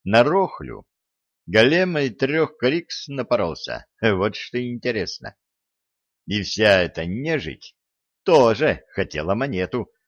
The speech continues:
Правда, не от меня, от нумизмата». «А из чего ты так решил?» «Записку нашел. Ну и побуянил там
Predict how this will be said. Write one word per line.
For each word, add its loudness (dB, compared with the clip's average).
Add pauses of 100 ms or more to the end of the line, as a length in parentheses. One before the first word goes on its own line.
(320)
Правда, 4
не 0
от 0
меня, -4 (420)
от -6
нумизмата». -6 (1160)
«А -6
из -2
чего 0
ты -10
так -6
решил?» -8 (1040)
«Записку -6
нашел. -4 (680)
Ну 0
и 2
побуянил 0
там -2